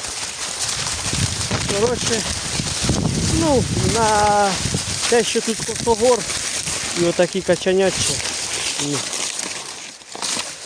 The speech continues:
давалося по добривам все те саме, бачите, тут ще листок не зелений. Все те саме. Бризкалось тут. Е, як таких у нас тут бур'янів немає.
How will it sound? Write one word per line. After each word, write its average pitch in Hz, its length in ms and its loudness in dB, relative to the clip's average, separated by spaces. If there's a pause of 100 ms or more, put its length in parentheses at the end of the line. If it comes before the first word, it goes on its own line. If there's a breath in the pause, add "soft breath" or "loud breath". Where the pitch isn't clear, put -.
(220)
давалося 196 520 2
по 185 140 -2
добривам 170 640 2
все 185 100 2
те 185 120 0 (100)
саме, 233 240 2
бачите, 196 440 -2
тут 143 100 -8
ще - 140 -4 (260)
листок 254 340 0
не 233 100 4
зелений. 208 400 2 (2250)
Все 233 240 4
те 202 200 4
саме. 285 540 4 (2750)
Бризкалось 170 640 2 (120)
тут. 180 120 4 (2250)
Е, 175 500 8
як 185 140 4
таких - 400 0
у 202 40 8
нас 180 240 4
тут 190 120 2
бур'янів 202 540 4
немає. 320 460 2